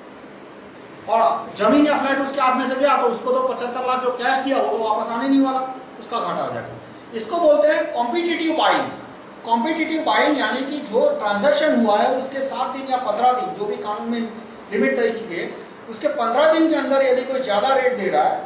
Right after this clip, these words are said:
तो जमीन उसको देनी पड़ेगी। तो इससे ब्लैक मनी का जमीन में ट्रांजैक्शन खत्म हो जाएगा। जमीन के ट्रांजैक्शन में जितना अभी ब्लैक मनी है उसका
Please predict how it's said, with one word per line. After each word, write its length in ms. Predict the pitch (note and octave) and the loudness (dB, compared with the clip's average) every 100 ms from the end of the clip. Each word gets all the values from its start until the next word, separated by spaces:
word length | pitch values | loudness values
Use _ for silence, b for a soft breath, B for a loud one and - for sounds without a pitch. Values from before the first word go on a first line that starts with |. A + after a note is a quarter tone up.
| - - | -10 -8
तो 140 | A3+ | -4
जमीन 300 | G3 A#3+ B3 | -2 -2 -2
उसको 220 | G3+ - | -4 -6
देनी 220 | F#3 E3 C#3+ | -8 -8 -8
पड़ेगी। 280 | - - - - - - - - - - - - - - - | -10 -14 -16 -20 -20 -20 -20 -20 -20 -20 -20 -20 -20 -20 -12
तो 80 | A#3+ A3+ | -4 -2
इससे 280 | A#3+ D#4 | 0 2
ब्लैक 300 | D4+ A#3 C4+ | 4 4 2
मनी 180 | C4+ C4+ A#3+ | 0 -2 -2
का 140 | - - - - - | -2 -2 -6 -12 -8
जमीन 360 | F#3 G3+ D#4 D4+ | -4 2 4 6
में 100 | D4 | 4
ट्रांजैक्शन 600 | A#3 A#3 A3+ A3+ B3 - | 0 -4 -4 -8 -10 -10
खत्म 300 | G#3 G3 - | -10 -10 -10
हो 60 | |
जाएगा। 220 | A#2+ - - - - - - - - - - - - | -10 -12 -14 -18 -18 -20 -20 -20 -20 -20 -20 -14 -2
जमीन 240 | A#3 D4+ | 4 4
के 80 | D#4 | 4
ट्रांजैक्शन 500 | C#4 B3+ C#4 C#4 C#4 | 4 4 2 0 0
में 100 | C#4 | -2
जितना 220 | A#3 - C4 | -2 0 2
अभी 200 | B3+ C4+ | 2 0
ब्लैक 280 | A3+ A3+ B3 | -2 -2 -4
मनी 180 | C4 A#3 | -4 -2
है 120 | G#3+ - | -2 -2
उसका 280 | A#3 - C#4 | -6 -4 -2